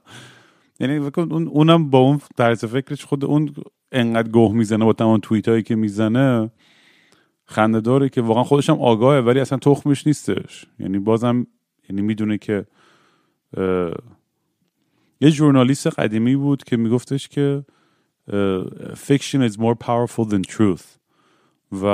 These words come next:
واقعاً هم راست می‌گفت به نظرم. خیلی وقتا، اه، اون، اون جوری که آدم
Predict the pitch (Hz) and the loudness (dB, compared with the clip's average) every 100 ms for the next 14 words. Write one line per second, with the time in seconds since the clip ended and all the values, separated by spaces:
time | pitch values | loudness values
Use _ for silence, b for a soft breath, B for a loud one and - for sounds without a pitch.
0 | 101 98 92 - - 107 113 139 151 156 | 0 -2 -6 -12 -4 -2 0 0 2 0
1 | 156 - 113 95 95 90 87 90 90 123 | 0 -4 -4 -4 -4 -6 -6 -6 -4 -4
2 | 120 107 - 117 120 123 - 98 92 87 | -4 -6 -6 -4 -4 -4 -4 -4 -4 -6
3 | - - _ _ _ _ _ _ _ _ | -12 -20 _ _ _ _ _ _ _ _
4 | _ _ _ - b b b b 113 120 | _ _ _ -20 b b b b 0 0
5 | 127 131 120 120 139 143 - 104 95 101 | 2 2 2 2 2 0 0 0 0 -2
6 | 101 101 98 | -2 0 -2